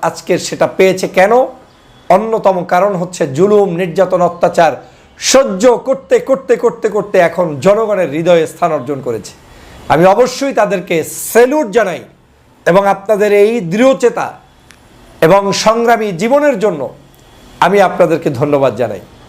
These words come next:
পথ অনেক কষ্টের, পথ কঠিন থাকবেই। আপনাদের জীবনের কষ্টের সব কিছুই ইতিমধ্যেই অর্ধেকের বেশি শেষ করে ফেলেছেন।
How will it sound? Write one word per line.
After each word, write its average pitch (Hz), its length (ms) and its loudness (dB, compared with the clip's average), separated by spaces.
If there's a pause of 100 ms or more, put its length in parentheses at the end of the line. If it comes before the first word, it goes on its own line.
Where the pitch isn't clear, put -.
(640)
পথ 254 300 4
অনেক 247 240 2 (100)
কষ্টের, 220 440 2 (880)
পথ 233 220 4 (120)
কঠিন 240 360 4
থাকবেই। 202 480 0 (580)
আপনাদের 214 580 2
জীবনের 208 420 -2
কষ্টের 202 400 0 (140)
সব 202 180 2 (140)
কিছুই 190 380 -2 (640)
ইতিমধ্যেই 196 600 2 (420)
অর্ধেকের 214 460 0
বেশি 180 300 -4
শেষ 165 240 -4
করে 156 220 0
ফেলেছেন। 127 420 -4